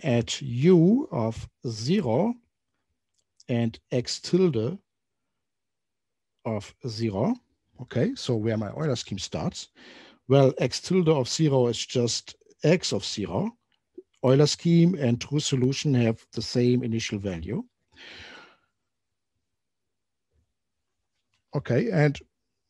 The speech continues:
if you look now here at the definition, this is just the expectation of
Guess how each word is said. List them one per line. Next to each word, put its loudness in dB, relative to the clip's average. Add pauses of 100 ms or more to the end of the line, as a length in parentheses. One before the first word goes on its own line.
(160)
if 4
you 8
look 6
now 4
here 6
at 2
the -6
definition, 2 (920)
this 6
is 2
just 2 (360)
the 0
expectation 2 (160)
of 2